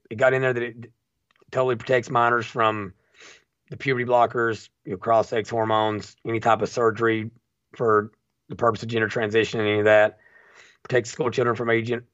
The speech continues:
I hate the word age inappropriate, but it's what they say, like,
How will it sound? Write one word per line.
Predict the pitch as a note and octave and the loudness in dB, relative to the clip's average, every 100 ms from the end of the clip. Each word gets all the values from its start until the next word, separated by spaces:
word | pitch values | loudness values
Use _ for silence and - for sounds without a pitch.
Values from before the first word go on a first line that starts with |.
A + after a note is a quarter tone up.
| _ - | _ -2
I | G2+ | 0
hate | A2 | 0
the | G#2 | 0
word | G2+ G#2 | 0 0
age | G2+ G2 | -2 -4
inappropriate, | G2 F2 F#2+ F2+ F2 E2+ | -4 -2 -4 -4 -8 -8
but | F2+ | -10
it's | |
what | G#2+ | -8
they | F#2+ | -8
say, | F2 F2+ | -6 -4
like, | F#2+ F2+ | -2 -4